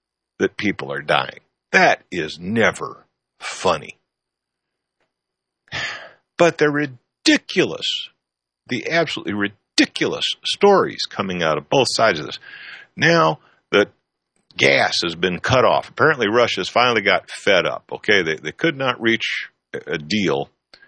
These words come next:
with Ukraine on all the past gas bills that they haven't paid, uh, and pricing for future deliveries of natural gas. So Russia's finally just got fed up, and, and they,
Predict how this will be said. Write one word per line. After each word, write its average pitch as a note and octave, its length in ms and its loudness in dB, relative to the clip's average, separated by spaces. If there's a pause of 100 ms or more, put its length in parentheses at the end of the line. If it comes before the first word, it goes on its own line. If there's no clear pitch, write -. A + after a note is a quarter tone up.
(200)
with - 240 0
Ukraine E2+ 580 0
on D2 120 -2
all F2 200 4
the D2 100 -6
past G#2 580 2 (300)
gas D#2+ 340 2
bills D#2 380 -2
that D#2 120 -8
they C#2 120 -4
haven't D2 440 0
paid, D2 520 0 (460)
uh, C#2+ 420 0
and E2 380 -2 (220)
pricing F#2 540 2
for D2 180 -6
future G#2 380 0
deliveries C#2+ 560 -4
of C2 160 -12
natural C2 420 -4
gas. B1+ 320 0 (480)
So - 140 2
Russia's D#3 340 2
finally G2 280 0
just D2+ 220 -6
got C#2 240 -2
fed C#2 340 -4
up, C2 200 -6
and, D2+ 100 -12
and D#2 240 -4
they, - 280 -4